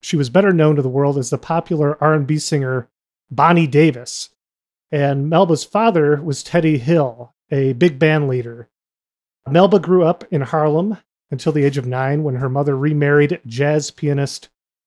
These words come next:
Clem Mormon, who was Melba's mother's accompanist, and the family relocated to Newark, New Jersey. So Melba's stepfather, Clem,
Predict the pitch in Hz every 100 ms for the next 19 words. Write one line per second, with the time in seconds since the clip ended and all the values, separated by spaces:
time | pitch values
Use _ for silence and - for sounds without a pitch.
0 | _ - 185 196 202 - 135 139 175 156
1 | 120 117 120 _ _ _ _ - 156 139
2 | 123 - - _ _ - 147 139 131 139
3 | 131 127 - _ _ - - 185 180 127
4 | 120 - - _ _ _ _ _ 160 143
5 | - 160 156 147 143 139 156 147 - 147
6 | 139 123 127 143 160 151 - 151 127 120
7 | 151 151 139 131 - _ _ _ _ _
8 | _ - 175 151 143 139 170 160 170 147
9 | - 190 - 160 151 143 185 196 160 156